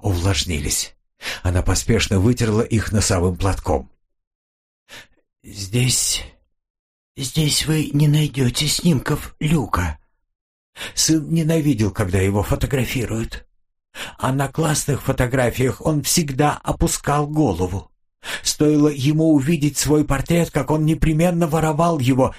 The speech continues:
или рвал. Кстати, он был красивым ребенком. Только вот...» Она замолчала.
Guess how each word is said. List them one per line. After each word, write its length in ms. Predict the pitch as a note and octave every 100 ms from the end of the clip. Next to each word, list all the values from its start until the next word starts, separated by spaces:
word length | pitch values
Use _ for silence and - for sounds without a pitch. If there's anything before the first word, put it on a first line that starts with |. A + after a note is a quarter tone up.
| -
или 260 | D#3+ D#3+
рвал. 720 | F3 E3 D3+ C3 G2+ F2+ A2 - _ _ _ - - - - _
Кстати, 440 | - - A#2+ B2 C3
он 220 | A#2+ B2+
был 240 | B2+ C#3+
красивым 680 | - D3 C3 - B2 B2 C3
ребенком. 680 | C3 D3 B2+ A#2+ G2+ B2+ A2 - - - - _ _ _ G#2 -
Только 360 | - B2 B2 C3+
вот...» 320 | C#3+ C#3+ - - - _ _ _ _ _ _ _ _
Она 240 | G2+ E2
замолчала. 720 | E2 F#2 E2 D#2+ - B1 C2